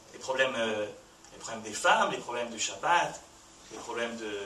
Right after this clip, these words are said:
les problèmes de police, les problèmes de, sans arrêt. Et je pense que ce qu'il faudrait faire très concrètement, je pense qu'il faudrait faire, c'est ce qu'on appelle des états généraux, c'est-à-dire que les rabbinim,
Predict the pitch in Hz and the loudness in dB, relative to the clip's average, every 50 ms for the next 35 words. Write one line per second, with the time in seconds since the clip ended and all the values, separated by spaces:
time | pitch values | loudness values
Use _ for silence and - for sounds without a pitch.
0 | 95 95 - - - - - - - - - - - - - - - - - - | -10 -12 -14 -18 -20 -20 -20 -20 -20 -20 -20 -20 -20 -20 -20 -20 -20 -20 -20 -20
1 | - - - - - - - 131 131 123 120 113 113 110 110 107 107 123 - 135 | -20 -20 -20 -16 -12 -8 -6 -4 -4 -4 -4 -4 -6 -8 -8 -8 -8 -8 -8 -2
2 | - - - - - 113 110 - 110 110 113 113 110 107 104 104 104 101 101 98 | 2 4 4 4 2 0 -6 -8 -8 -8 -6 -8 -8 -8 -8 -8 -6 -6 -8 -10
3 | 98 101 - - - - - - - - - - - - - - - - - - | -10 -12 -12 -12 -12 -14 -14 -16 -18 -20 -20 -20 -20 -18 -12 -10 -8 -8 -8 -10
4 | - - - - - - - - - - 104 - - - - - - - - - | -14 -16 -14 -8 -4 -4 -2 -2 -4 -4 -6 -6 -8 -10 -14 -16 -20 -20 -20 -20
5 | - - - - - - - - - - - - 117 120 117 117 117 117 113 113 | -20 -20 -20 -20 -20 -20 -20 -20 -20 -14 -8 -4 -2 0 0 0 0 0 0 -2
6 | 113 110 110 107 107 - - - - - - - - 143 139 208 226 - - 165 | -2 -4 -6 -10 -12 -16 -20 -20 -20 -12 -4 -2 -2 4 6 8 8 8 8 8
7 | - - - - - 156 147 - - 147 - - - - - - - 113 110 - | 6 4 4 0 0 0 0 0 2 0 0 -2 -2 -6 -10 -10 -10 -12 -12 -12
8 | - - 170 190 196 196 - - - - - - - - - - - - - - | -8 -2 0 0 0 0 -4 -10 -16 -20 -20 -20 -20 -20 -20 -20 -20 -20 -20 -20
9 | - - - - - - 147 160 170 - - - 175 - - - 170 - - - | -20 -12 -8 -8 -6 -4 -2 -2 -2 -2 -4 -6 -8 -8 -6 -6 -6 -8 -6 -2
10 | - - - - - - - 120 143 147 139 117 117 - - - 131 120 - 113 | 0 0 2 2 0 0 -2 -4 -4 -6 -6 -4 -4 -4 -4 -4 -4 -6 -6 -6
11 | 110 107 104 101 90 85 - - - - - - - - - - - - - - | -6 -8 -10 -10 -10 -12 -12 -14 -18 -20 -20 -20 -20 -20 -20 -20 -20 -20 -20 -20
12 | - - - - - - - - 135 127 - - 135 127 - - - - - - | -20 -20 -16 -10 -8 -6 -4 -2 -2 -2 -2 0 0 0 0 -2 -4 -6 -10 -16
13 | - - 175 156 156 143 - - - - 117 117 117 113 113 | -8 -4 -2 0 2 2 2 2 0 0 -2 -4 -6 -8 -10